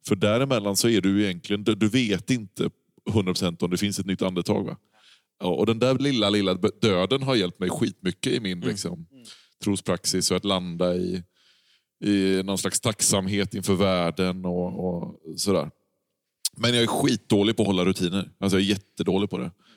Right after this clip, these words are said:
Speaker 1: Så att i perioder ber jag Jesusbönen och den hjälper mig jättemycket. Och i perioder så är den helt borta.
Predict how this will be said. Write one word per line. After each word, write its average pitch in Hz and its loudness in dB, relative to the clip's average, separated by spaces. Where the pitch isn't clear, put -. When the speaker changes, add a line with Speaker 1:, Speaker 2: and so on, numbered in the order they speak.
Speaker 1:
Så - 0
att - -2
i 107 2
perioder 120 2
ber 110 2
jag 95 4
Jesusbönen 92 -4
och 90 -2
den 90 0
hjälper 87 -6
mig 90 -6
jättemycket. 90 -6
Och - -2
i 92 -2
perioder 87 2
så 87 0
är 85 2
den 80 -12
helt 87 -4
borta. - -6